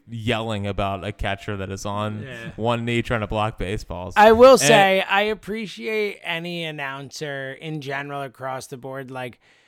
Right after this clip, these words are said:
Speaker 2: getting really passionate about stuff like that, 'cause it's, like, good. Like, you have, you have a little fire about the game you, you still are involved in. It's good.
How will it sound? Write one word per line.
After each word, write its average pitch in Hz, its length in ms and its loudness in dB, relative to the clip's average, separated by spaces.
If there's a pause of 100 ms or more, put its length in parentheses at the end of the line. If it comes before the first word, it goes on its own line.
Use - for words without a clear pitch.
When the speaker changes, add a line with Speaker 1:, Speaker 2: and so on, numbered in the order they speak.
(220)
Speaker 2:
getting 151 360 -2
really 135 280 -6
passionate 131 640 -10
about 135 280 -10
stuff 147 300 -10
like 135 280 -12
that, 135 340 -10
'cause 147 160 -14
it's, 165 160 -16
like, 208 200 -10
good. 185 300 -6
Like, 160 240 -6
you 165 80 -6
have, 196 260 -2
you 202 100 0
have 196 80 0
a 208 60 -6
little 196 140 -2
fire 165 520 0
about 127 260 -8
the 139 80 -14
game 143 260 -6
you, 131 200 -14
you 143 200 -16
still 139 460 -8
are 139 140 -8
involved 127 420 -4
in. 120 180 -8
It's 135 180 -16
good. 131 360 -8